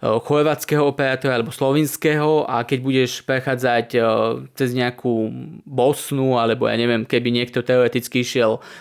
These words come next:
do Chorvátska, Slovensko, Maďarsko, Srbsko, Bosna, tak opäť tam sú už jazykové tie obe krajiny, aj Srbsko, aj Bosna. A tam buď vôbec nevyužívať tie dáta, alebo to vyriešiť to offline mapou počas, počas cesty.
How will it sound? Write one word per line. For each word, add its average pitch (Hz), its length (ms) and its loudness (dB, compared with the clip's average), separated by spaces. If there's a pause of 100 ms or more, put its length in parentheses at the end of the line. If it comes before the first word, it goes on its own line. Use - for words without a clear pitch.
(100)
do 127 80 0
Chorvátska, 120 800 0
Slovensko, 127 480 0
Maďarsko, 120 880 0 (160)
Srbsko, - 560 -2
Bosna, 143 560 0 (160)
tak 117 240 -4
opäť 131 440 0
tam 123 120 -4
sú 127 240 -2
už 120 160 -4
jazykové 127 560 0
tie 120 400 2
obe 127 240 0
krajiny, 127 400 0
aj 117 240 -2
Srbsko, 127 320 -2
aj 120 80 0
Bosna. 135 340 0 (500)
A 120 160 -4
tam 131 240 -2
buď 143 160 -2
vôbec 135 280 2
nevyužívať 147 760 0
tie 143 160 4
dáta, 139 360 0
alebo 127 360 4
to 123 160 -2
vyriešiť 123 320 0
to 110 40 4
offline 113 440 0
mapou 110 400 2
počas, 110 560 -4
počas 110 320 -4
cesty. 113 440 -10